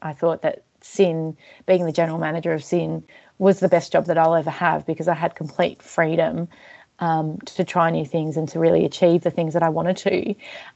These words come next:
Um, but I have since found, um, recently at Circus Oz, um, that those principles do apply. There's, there is structure around it, um,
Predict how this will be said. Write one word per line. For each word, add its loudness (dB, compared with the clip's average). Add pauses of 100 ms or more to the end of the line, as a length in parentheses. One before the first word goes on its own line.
Um, 4
but 8
I 6
have 2
since -4
found, -2 (100)
um, -4 (720)
recently 2
at -8
Circus -4
Oz, 0 (400)
um, -4
that 2
those 4
principles -4
do -4
apply. 0
There's, 0
there 2
is -4 (920)
structure 0
around 0
it, -2 (460)
um, -2